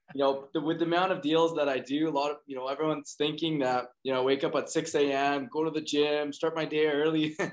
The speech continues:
No, I get up at, like, nine o'clock. I have a, I have difficulty getting up at nine o'clock, and, you know, I, I try every, like, this is one of my huge goals is to actually try and wake up early, and I'm slowly, slowly, slowly working on it.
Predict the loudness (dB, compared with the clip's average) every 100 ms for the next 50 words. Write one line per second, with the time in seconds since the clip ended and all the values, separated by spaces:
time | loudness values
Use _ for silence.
0 | -8 _ _ -4 2 2 4 4 2 2
1 | 0 0 -4 -4 -2 0 -2 -2 4 6
2 | 6 2 -4 -6 -6 -6 -4 0 0 2
3 | -2 -2 -6 -4 -6 -4 -2 0 -2 -2
4 | -2 -4 -6 -10 -10 -6 0 2 2 2
5 | -2 -2 -4 _ _ _ 2 4 4 2
6 | 0 2 4 6 4 2 0 0 -2 -2
7 | -2 0 -2 -6 -6 -2 0 0 -2 -6
8 | -8 -8 -2 2 4 4 0 -2 0 0
9 | 0 -6 -10 -10 -2 2 2 2 0 0
10 | -2 0 0 2 2 0 -4 -8 -12 -14
11 | -6 0 0 0 -2 -2 0 0 -2 -2
12 | 2 2 2 0 -2 -4 -4 -4 -4 -4